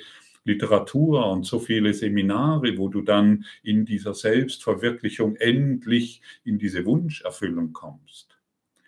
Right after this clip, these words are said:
Und alle, die zum Kurs im Wundern kommen,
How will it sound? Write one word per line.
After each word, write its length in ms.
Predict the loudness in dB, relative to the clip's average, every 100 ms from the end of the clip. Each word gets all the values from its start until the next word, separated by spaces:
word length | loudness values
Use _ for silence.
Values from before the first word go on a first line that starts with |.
| _ -6
Und 100 | 0
alle, 260 | 2 4
die 300 | 4 0 -2
zum 240 | -2 -2 2
Kurs 260 | 2 4
im 140 | 0 -2
Wundern 360 | -2 -2 -2
kommen, 520 | 0 0 2 0 -4